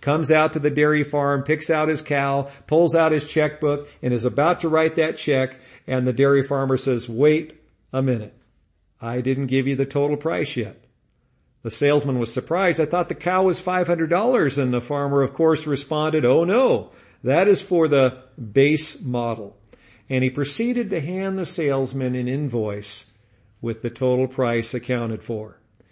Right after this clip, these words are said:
And here's what that invoice said. "Basic cow,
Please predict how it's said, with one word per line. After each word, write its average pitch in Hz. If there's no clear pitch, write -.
And 131
here's 160
what 160
that 143
invoice 131
said. 107
"Basic 208
cow, -